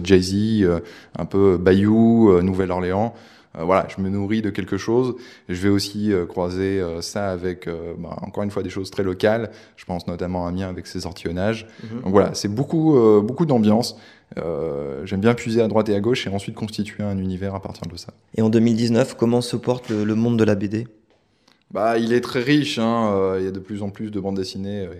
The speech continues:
Speaker 1: qui paraissent. Euh, donc, euh, ça peut être très difficile pour se faire remarquer. Euh, déjà, c'est un métier très difficile, euh, et pas forcément, euh, très bien valorisé. Euh, après, sur le secteur, euh, picard, on a la chance d'avoir l'association On a marché, euh, sur la bulle,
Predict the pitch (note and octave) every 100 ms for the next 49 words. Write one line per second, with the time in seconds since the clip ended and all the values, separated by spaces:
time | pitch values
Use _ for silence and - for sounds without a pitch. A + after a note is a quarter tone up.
0 | F2+ - F2+ F#2 A2 B2 - _ _ _
1 | _ _ F2 E2+ D#2+ D#2 D#2 G2+ F#2 -
2 | F#2 F2+ F2+ E2+ - G#2+ G#2 - - _
3 | _ _ - - B2 B2 A2+ A#2 - C3+
4 | C3 A2 F#2+ F#2+ - G#2 F#2+ G2+ G2+ -
5 | D#3+ - - _ _ - _ - F#2 F2+
6 | F2+ F#2 F#2+ A#2 G#2+ F#2 F#2+ - G2+ -
7 | - A#2+ A2 G#2 G#2+ - A#2 A2+ F#2+ E2+
8 | E2 E2 D#2+ F2+ F#2 G2 G2+ - G2+ G2+
9 | G2+ G2 F2 E2 E2 E2 - - - -
10 | - F#2 G2 F#2+ F2+ F#2 F#2 G2+ C3 -
11 | - - - - F2 E2+ F#2 A#2 - F#2
12 | F#2+ - G#2+ A2+ G#2+ G2+ F#2 F#2 - G2
13 | G#2+ G#2+ G2 F#2 F#2 F#2 G#2 F#2+ F2+ F#2
14 | F2+ - F#2 F#2 F2+ G2+ F2+ F2 F2+ -
15 | G2 F2 - F#2 F2 G#2 G#2